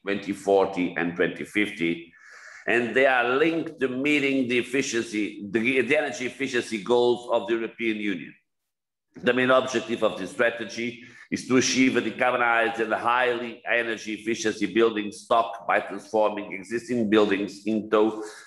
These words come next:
nearly zero energy buildings. With the strategy, a response is given as far as the need to develop and implement a long-term strategy to promote the renovation of buildings is concerned,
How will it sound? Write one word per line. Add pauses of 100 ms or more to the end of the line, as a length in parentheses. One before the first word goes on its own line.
nearly (100)
zero
energy (160)
buildings. (1160)
With
the
strategy, (280)
a
response
is
given (100)
as
far (120)
as
the
need
to
develop
and
implement
a
long-term
strategy
to
promote
the
renovation
of
buildings
is
concerned,